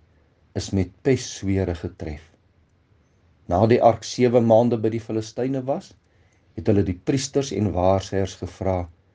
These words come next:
wat om te doen. Dan kyk ons na God wat teen sondaars optree.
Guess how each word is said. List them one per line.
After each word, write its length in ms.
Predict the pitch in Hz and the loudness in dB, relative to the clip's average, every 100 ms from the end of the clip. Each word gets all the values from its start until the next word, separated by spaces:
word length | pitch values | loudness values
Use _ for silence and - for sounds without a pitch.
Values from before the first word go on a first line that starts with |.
| _ - | _ -8
wat 380 | 67 95 - - | -2 -2 -2 -4
om 200 | 95 87 | -4 -4
te 140 | 87 | -8
doen. 240 | 85 78 - _ _ _ _ _ _ _ _ _ _ _ _ _ _ - | -8 -10 -12 _ _ _ _ _ _ _ _ _ _ _ _ _ _ 4
Dan 300 | 92 127 139 | 6 6 2
kyk 280 | 110 107 98 | 0 0 0
ons 360 | 101 98 - _ _ _ _ _ _ | 0 -2 -6 _ _ _ _ _ _
na 120 | 104 | -2
God 440 | 98 - 180 139 - _ - - | -2 2 4 4 -2 _ -20 -10
wat 220 | 87 98 - | -4 -4 -4
teen 260 | - 107 92 | -2 -2 -2
sondaars 640 | - 101 101 90 90 - - | -2 0 2 2 0 -2 -8
optree. 480 | 87 - 92 82 | -10 -10 -10 -10